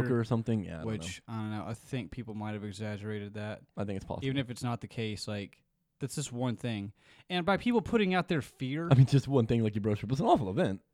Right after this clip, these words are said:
Speaker 2: Well, I mean, yeah. I'm just saying, like,
Speaker 1: But yeah, yeah, I know, I get what you're saying. It's not like every month people are going out dressed up like Joker and trying to kill
Speaker 2: people
Speaker 1: people.
Speaker 2: think there's gonna be, like, fucking widespread violence because of this movie.
Speaker 1: I
Speaker 2: But by,
Speaker 1: highly
Speaker 2: by
Speaker 1: doubt it.
Speaker 2: putting out, v-, like, your fear, you're, like,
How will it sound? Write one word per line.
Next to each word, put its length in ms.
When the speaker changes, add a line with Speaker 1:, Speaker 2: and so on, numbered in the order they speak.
Speaker 2:
Well, 100
I 20
mean, 100
yeah. 300
I'm 140
just 120
saying, 200
like, 200
Speaker 1:
But 100
yeah, 240
yeah, 120
I 20
know, 100
I 60
get 80
what 80
you're 60
saying. 120
It's 60
not 100
like 80
every 180
month 120
people 160
are 40
going 140
out 100
dressed 140
up 60
like 100
Joker 180
and 60
trying 120
to 60
kill 100
Speaker 2:
people 100
Speaker 1:
people. 140
Speaker 2:
think 60
there's 200
gonna 100
be, 80
like, 160
fucking 340
widespread 480
violence 300
because 280
of 60
this 160
movie. 380
Speaker 1:
I 20
Speaker 2:
But 140
by, 100
Speaker 1:
highly 200
Speaker 2:
by 80
Speaker 1:
doubt 120
it. 20
Speaker 2:
putting 260
out, 140
v-, 160
like, 180
your 140
fear, 540
you're, 260
like, 280